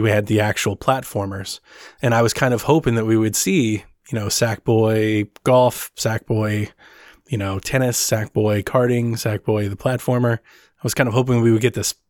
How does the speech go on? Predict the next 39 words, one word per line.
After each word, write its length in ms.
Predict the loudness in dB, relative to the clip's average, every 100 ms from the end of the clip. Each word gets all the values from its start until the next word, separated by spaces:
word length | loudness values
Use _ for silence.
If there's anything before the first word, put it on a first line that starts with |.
| _ -20
kind 200 | -6 -4
of 300 | -4 -6 -10 _ _ -20 -20 -18 -4
annual, 500 | 2 4 4 4 2
semi-annual 720 | 2 0 0 2 0 0 0
installment, 560 | -2 -2 0 0 -2 -6 _ -20 -20 -20 _
and 80 | -4
they 60 | 0
came 180 | 2
out 60 | 4
with 80 | 4
Little 160 | 2 2
Big 120 | 2
Planet 240 | 2 0
three, 360 | 0 0 2 2
and 100 | 2
it 80 | 0
just 300 | 0 -2 -6 _ _ _ _ _
stopped. 600 | -8 -2 0 0 -4 -10 -12
<laughs> 40 | -18 -20 -18 -16 -4
This 80 | 0
is 60 |
kind 180 | 2 6
of 60 | 6
like 160 | 6
Infamous. 440 | 4 2 0 -2 -2
It 60 |
was 140 | 0 0
like, 160 | 2
"Hey, 180 | 4 4
here 140 | 4
you 100 | 4
go. 320 | 4 4 2 -2 _ _ _ _ -6
Never 320 | 0 2 4
gonna 180 | 4 4
do 120 | 2
this 220 | 2 2
again." 280 | 2 2 -2
<laughs> 60 | -8 _ _
So 360 | -10 0 0